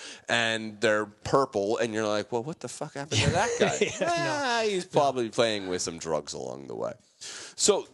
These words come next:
Speaker 1: Philip, that's kinda brought us to where you're currently at, right? This is what you're currently doing, and it seems like over the last decade, you've really developed a big passion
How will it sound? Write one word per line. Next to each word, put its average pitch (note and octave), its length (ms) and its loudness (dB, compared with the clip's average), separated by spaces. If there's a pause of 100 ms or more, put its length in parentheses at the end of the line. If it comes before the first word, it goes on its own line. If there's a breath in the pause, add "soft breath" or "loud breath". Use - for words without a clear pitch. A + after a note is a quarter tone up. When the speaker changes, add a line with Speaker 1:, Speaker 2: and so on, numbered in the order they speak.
(100)
Speaker 1:
Philip, G3+ 280 4
that's E3+ 220 2
kinda B3+ 220 2
brought F3 280 2
us D#3+ 400 0
to D#3+ 340 0
where D3 180 2
you're E3+ 120 2
currently E3+ 360 0
at, G#3+ 200 -2
right? C3+ 260 2
This D#3 160 -2
is D3+ 60 -6
what D3 120 4
you're C3 100 -4
currently C#3+ 440 -2
doing, D3 560 0
and C3+ 400 0
it - 120 -4
seems G3+ 380 -2
like G#3 140 -2
over D3 160 4
the C3+ 80 2
last C3 260 0
decade, C3 240 -2
you've C3 160 -6
really D#3+ 140 4
developed C3 340 -2
a G2 40 -10
big A#2 260 0
passion A2 540 -4